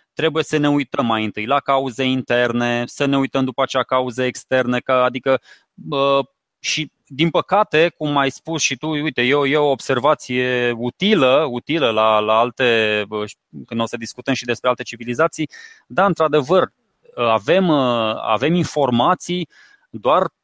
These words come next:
din izvoarele egiptene, hitite, sumeriene, dar doar, uh,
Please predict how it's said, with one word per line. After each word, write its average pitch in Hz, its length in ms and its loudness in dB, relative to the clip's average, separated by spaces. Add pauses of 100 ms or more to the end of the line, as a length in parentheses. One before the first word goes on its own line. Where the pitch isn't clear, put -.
(260)
din 131 280 0
izvoarele 139 720 2
egiptene, 131 680 0
hitite, 131 580 -4
sumeriene, 139 640 -2
dar 147 180 0
doar, 160 420 0
uh, 147 120 -2